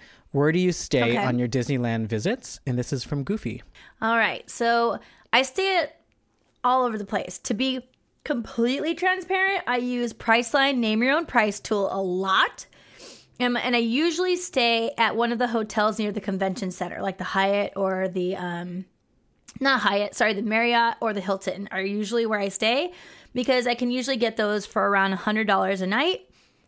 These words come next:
Speaker 2: Not bad. Close enough. Um, I usually still Uber 'cause I'm lazy. And, <laughs> but it's, like, a really nice hotel, cost efficient. I don't park my car there, so you don't have to pay for the ridiculously priced parking, so that's fine.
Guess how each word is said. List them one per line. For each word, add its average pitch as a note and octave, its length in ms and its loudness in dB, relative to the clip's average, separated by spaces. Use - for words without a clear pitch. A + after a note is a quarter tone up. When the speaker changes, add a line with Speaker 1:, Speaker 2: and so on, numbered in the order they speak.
Speaker 2:
Not A#3+ 260 4
bad. A#3+ 460 0
Close C#4+ 320 2
enough. B3 520 0
Um, G3 460 0
I - 40 0
usually A#3+ 260 2
still - 300 2
Uber B3 260 2
'cause A#3+ 180 -2
I'm A#3+ 140 0
lazy. G#3+ 560 0
And, A#3 500 2
<laughs> - 1040 -6
but D4 220 6
it's, C#4+ 160 4
like, D#4 140 4
a C#4 80 4
really C#4 220 4
nice E4 240 0
hotel, B3+ 640 2
cost A#3+ 300 0
efficient. A#3+ 480 0
I A#3+ 100 4
don't D4 160 4
park D#4 200 4
my C#4 140 2
car A3 260 2
there, C#4 200 0
so B3 140 -4
you A#3 60 0
don't A#3+ 80 0
have B3 100 -4
to A3+ 60 -10
pay A3 220 0
for A3 160 -4
the G#3 180 -2
ridiculously G3+ 680 0
priced G3 320 0
parking, B3 400 -2
so G#3 300 -2
that's F#3+ 300 -6
fine. C4+ 320 0